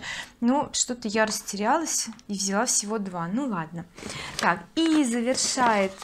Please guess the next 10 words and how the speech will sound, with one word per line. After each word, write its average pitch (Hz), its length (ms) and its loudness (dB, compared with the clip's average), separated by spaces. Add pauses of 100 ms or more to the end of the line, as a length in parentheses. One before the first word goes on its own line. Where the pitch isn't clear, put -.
(120)
э, 226 140 0
мой 214 280 2
заказ 208 600 2 (1900)
набор 233 480 4 (100)
<laughs> 320 400 4
из - 160 0
четырех 262 480 2
кремов 247 380 2
для 240 240 6
рук. 214 180 2